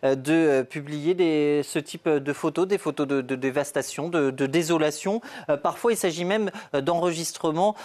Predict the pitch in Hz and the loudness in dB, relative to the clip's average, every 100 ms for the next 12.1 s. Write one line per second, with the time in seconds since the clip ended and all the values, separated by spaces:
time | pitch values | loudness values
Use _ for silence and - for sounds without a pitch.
0 | - 131 135 190 190 - 185 190 190 139 | -2 0 2 0 0 0 2 2 2 2
1 | 135 143 165 139 135 156 147 139 143 147 | 2 2 2 2 2 0 2 0 -2 -4
2 | 196 185 143 139 131 - 156 147 - - | -4 -4 -8 -8 -8 -2 -4 -4 -10 -2
3 | 120 131 - 139 131 131 120 113 113 117 | 0 -2 -4 -4 -2 -2 -2 -2 -2 0
4 | 131 127 143 180 151 123 131 127 135 131 | 0 2 4 4 2 0 0 0 0 0
5 | 147 - 190 214 - 151 - 160 170 156 | -2 0 2 2 0 -4 0 0 0 0
6 | 147 139 156 156 151 143 - - 120 123 | 0 -2 -4 -4 -4 -4 -12 -2 0 0
7 | 131 127 120 127 - 113 233 175 131 - | -4 -4 -4 -2 0 2 2 0 -4 -2
8 | 165 147 175 196 151 127 123 131 156 139 | -2 0 0 -2 -2 -4 -6 -2 0 2
9 | 120 131 117 127 - - 147 175 175 135 | 2 0 0 -2 0 -2 0 2 2 2
10 | 120 139 151 139 147 214 - - 190 151 | 2 0 2 2 2 2 -2 -14 -4 -2
11 | 151 226 - - - 135 - 160 - 233 | 2 0 -2 -8 -2 -2 0 -6 -4 -8
12 | - | -8